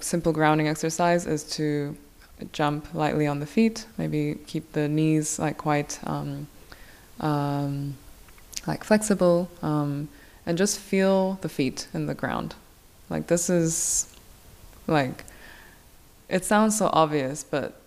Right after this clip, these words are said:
we sometimes forget that we are walking on these two feet, um, and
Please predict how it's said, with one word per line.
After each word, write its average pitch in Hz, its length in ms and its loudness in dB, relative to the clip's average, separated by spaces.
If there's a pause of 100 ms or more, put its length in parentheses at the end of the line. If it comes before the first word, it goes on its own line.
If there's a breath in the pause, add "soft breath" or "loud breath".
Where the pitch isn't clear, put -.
(160)
we 160 120 -2
sometimes 160 360 -4
forget - 420 -4
that - 140 -2
we 135 180 0
are 135 280 0
walking 139 400 -4
on 135 180 -2
these 131 180 -4
two - 160 -8
feet, - 400 -10 (180)
um, 135 520 -2 (240)
and 135 340 -2